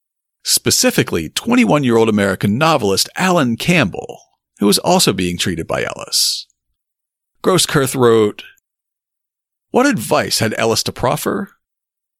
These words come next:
There's no way of knowing exactly what Ellis actually said, but in a letter of July thirty-first, nineteen thirty-two, Porter told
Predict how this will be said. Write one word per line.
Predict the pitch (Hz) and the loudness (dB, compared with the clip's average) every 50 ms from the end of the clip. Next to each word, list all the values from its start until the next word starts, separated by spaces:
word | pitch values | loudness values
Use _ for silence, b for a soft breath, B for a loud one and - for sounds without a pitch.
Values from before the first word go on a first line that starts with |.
| _ _ - | _ _ -2
There's | - 143 123 127 | -2 0 0 2
no | 135 123 | 2 4
way | 110 107 104 | 4 4 2
of | 98 92 110 | 2 0 0
knowing | 139 156 156 139 113 104 | 2 2 4 4 4 2
exactly | 101 107 107 - 135 175 233 - - 294 | 0 0 0 0 -2 -2 -2 -2 -2 0
what | 262 214 160 | 0 0 0
Ellis | 120 107 95 87 - - | 2 0 0 0 0 -2
actually | 101 90 - - 85 73 65 | -2 -2 -4 -6 -6 -4 -2
said, | - - - - 190 175 123 92 90 85 78 - - - - - - _ _ _ - | -2 0 2 2 2 2 2 0 -4 -8 -10 -12 -12 -14 -16 -20 -20 _ _ _ -4
but | 170 175 | -2 0
in | 185 170 | 2 0
a | 139 | 0
letter | 139 165 190 226 262 277 | 0 0 0 2 2 2
of | 247 - | 0 0
July | - 151 135 135 131 131 | 0 0 0 2 0 0
thirty-first, | 127 - 123 117 110 104 - - 104 104 - - | 0 0 2 2 2 0 0 0 0 0 0 -2
nineteen | 120 107 110 104 - 107 101 90 | -2 -2 -2 -2 -2 -2 -2 -2
thirty-two, | - - 98 87 87 90 85 - - 202 190 143 107 95 92 90 87 82 _ - | -2 -2 -2 -2 -2 -4 -4 -2 0 2 4 4 2 2 0 -2 -4 -6 _ -6
Porter | - - 220 247 302 - - | 0 2 2 2 2 0 -2
told | - - 175 160 131 | 0 0 2 2 2